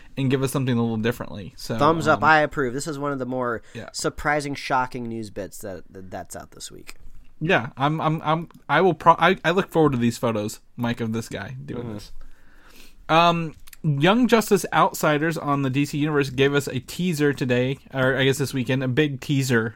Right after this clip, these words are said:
Speaker 1: if you will, uh, showing Earth become Apocalypse, maybe? Uh, and I think the biggest thing here is the release date is January fourth.
Speaker 2: Yep,
Speaker 1: So
Speaker 2: uh, I think
Speaker 1: th-
Speaker 2: it's pretty much right on cue with probably when Titans is done wrapping up,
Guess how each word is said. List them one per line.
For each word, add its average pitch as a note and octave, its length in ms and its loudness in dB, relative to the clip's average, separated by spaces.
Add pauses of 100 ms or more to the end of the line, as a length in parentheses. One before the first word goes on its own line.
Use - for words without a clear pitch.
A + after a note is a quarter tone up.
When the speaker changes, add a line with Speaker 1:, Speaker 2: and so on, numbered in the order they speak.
Speaker 1:
if C3 180 -4
you A#2 100 -2
will, A#2 300 -2 (400)
uh, B2 180 0
showing D3+ 380 2
Earth D3+ 280 4
become D3+ 340 2
Apocalypse, E3+ 760 -4
maybe? G3+ 340 -4 (600)
Uh, C#3 40 -6
and C#3+ 560 0
I D3 160 2
think E3 180 -2
the D3 80 -2
biggest G3+ 280 2
thing E3+ 140 0
here D#3 180 2
is C#3+ 120 0
the C#3+ 100 4
release D3+ 320 0
date A#2+ 320 2
is B2+ 380 -4
January C3+ 500 0
fourth. E3+ 400 -6 (600)
Speaker 2:
Yep, C3+ 200 0
Speaker 1:
So B2 120 0
Speaker 2:
uh, A#2 160 0
I C3 140 0
think D3+ 220 -4
Speaker 1:
th- D#3 80 -6
Speaker 2:
it's - 80 -8
pretty C#3+ 300 -6
much C3+ 240 -8
right B2+ 200 -2
on B2 180 -4
cue B2+ 360 -6
with A#2 380 -10
probably A#2 320 -4
when A2 240 -8
Titans A2+ 520 -8
is G2+ 180 -10
done G#2 240 -6
wrapping G2 460 -8
up, G2 280 -8